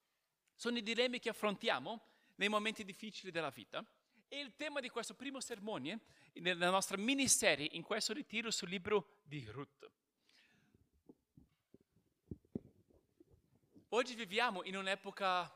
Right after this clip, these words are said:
buia, dopo due anni di crisi sanitaria, difficoltà economiche per tanti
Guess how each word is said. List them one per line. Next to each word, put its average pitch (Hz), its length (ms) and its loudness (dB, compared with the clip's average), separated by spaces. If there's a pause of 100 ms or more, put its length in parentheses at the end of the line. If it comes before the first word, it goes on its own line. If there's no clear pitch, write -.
(100)
buia, 180 420 -2 (960)
dopo 196 260 -6
due 254 200 -2
anni 190 240 -2
di 156 100 -6
crisi 160 300 -10
sanitaria, 143 580 -6 (760)
difficoltà 190 560 -8
economiche 156 600 -10
per - 240 -16
tanti 170 360 -10